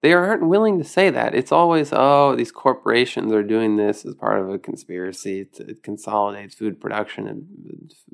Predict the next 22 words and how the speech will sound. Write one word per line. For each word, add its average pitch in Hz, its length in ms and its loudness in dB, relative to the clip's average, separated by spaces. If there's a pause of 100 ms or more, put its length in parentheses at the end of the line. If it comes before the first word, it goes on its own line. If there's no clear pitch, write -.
(100)
Bill 107 200 2
Gates 104 440 -4 (460)
and 101 120 -6
the 98 60 -6
government 107 400 0
is 101 120 -2
doing 104 320 0
this, 101 300 -2
and 104 80 -4
they're 98 100 0
gonna 101 160 0
make 101 220 -2
a - 80 -20
social 101 600 -4 (120)
credit 104 320 -2
system 101 540 -2
for 98 340 -4 (200)
beef 104 440 -2 (280)
buying 101 520 0
at - 100 -6
the - 80 -20
store." 98 400 -2